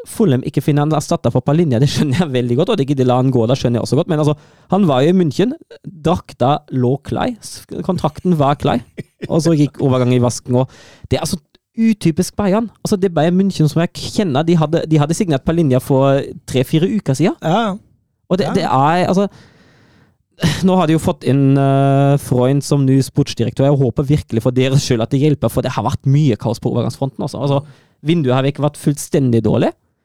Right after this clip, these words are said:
Speaker 1: men troppen er tynn. Eh, man har jo også solgt Pavai. Eh, nå ser man det lei meg, bytta inn som høyrebekk både mot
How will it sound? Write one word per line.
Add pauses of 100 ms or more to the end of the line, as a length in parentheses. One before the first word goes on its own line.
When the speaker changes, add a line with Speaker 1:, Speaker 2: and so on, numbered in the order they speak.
(120)
Speaker 1:
men
troppen
er
tynn. (260)
Eh,
man
har
jo
også
solgt
Pavai. (320)
Eh,
nå
ser
man
det
lei
meg, (120)
bytta
inn
som
høyrebekk
både
mot